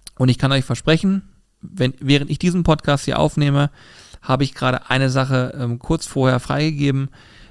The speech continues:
die wird euch alle betreffen und zumindest alle, die bei uns im Shop bestellt haben, innerhalb diesen Jahres wird das betreffen. Ähm, da kommt ein schönes neues Tool,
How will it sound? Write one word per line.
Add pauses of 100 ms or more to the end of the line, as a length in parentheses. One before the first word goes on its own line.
(160)
die
wird
euch
alle
betreffen (100)
und
zumindest
alle,
die
bei
uns
im
Shop
bestellt
haben,
innerhalb
diesen
Jahres
wird
das
betreffen. (640)
Ähm,
da
kommt
ein
schönes
neues
Tool,